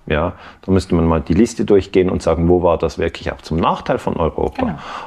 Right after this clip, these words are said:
Speaker 1: Und wenn man das dann erkannt hat, kann man wirklich sagen, mit diesem Herrn nato, äh, ist man eine Zeit lang gut gegangen,
Speaker 2: Mhm.
Speaker 1: aber jetzt sollte man ihn verlassen. Also ich bin wirklich auch der Meinung, äh, Deutschland sollte aus der nato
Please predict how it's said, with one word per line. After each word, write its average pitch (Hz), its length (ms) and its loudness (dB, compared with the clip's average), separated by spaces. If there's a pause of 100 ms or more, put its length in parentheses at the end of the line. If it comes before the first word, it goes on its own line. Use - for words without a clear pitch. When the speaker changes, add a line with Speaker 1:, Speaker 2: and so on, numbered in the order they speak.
Speaker 1:
Und 101 120 0
wenn 110 100 2
man 110 160 0
das 131 240 -2
dann 117 140 0
erkannt 98 580 -2
hat, - 280 -4
kann 101 120 -2
man 98 160 2
wirklich 120 320 2
sagen, 98 460 2 (320)
mit 98 220 2
diesem 110 240 4
Herrn 90 220 2
nato, 113 680 2
äh, 95 180 0
ist - 140 -6
man 90 160 0
eine 87 160 2
Zeit 82 300 0
lang 85 320 -2
gut 104 200 2
gegangen, 117 560 2
Speaker 2:
Mhm. 196 280 -12 (100)
Speaker 1:
aber - 220 -2
jetzt 190 220 -4
sollte 92 220 2
man 101 160 -2
ihn 104 140 -2
verlassen. - 500 -2
Also - 220 -2
ich 117 240 2
bin 104 160 4
wirklich 101 380 0
auch - 100 -12
der 90 140 2
Meinung, 87 560 2
äh, 90 260 2
Deutschland 92 480 -2
sollte 85 300 0
aus 85 100 -2
der 82 120 -2
nato 76 360 -2